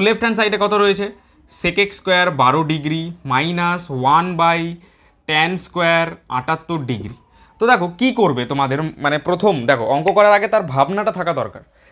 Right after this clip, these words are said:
ঠিক আছে? মানে কিভাবে অঙ্কটা শুরু করব সেই ভাবনাটা থাকা দরকার। তো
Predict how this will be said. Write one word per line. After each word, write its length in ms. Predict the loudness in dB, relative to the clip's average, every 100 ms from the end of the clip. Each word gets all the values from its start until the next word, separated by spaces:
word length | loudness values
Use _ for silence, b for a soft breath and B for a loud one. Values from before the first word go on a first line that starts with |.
| b
ঠিক 100 | -2 -2
আছে? 100 | -2
মানে 100 | -4 -4
কিভাবে 280 | 0 4 4 4
অঙ্কটা 240 | 0 -6 -6
শুরু 140 | -6 -6
করব 160 | -6 -8 -12
সেই 120 | -8 -6
ভাবনাটা 340 | -4 -4 -4 -4 -2
থাকা 160 | -2 -2
দরকার। 220 | -4 -10 -18 b b
তো 40 | b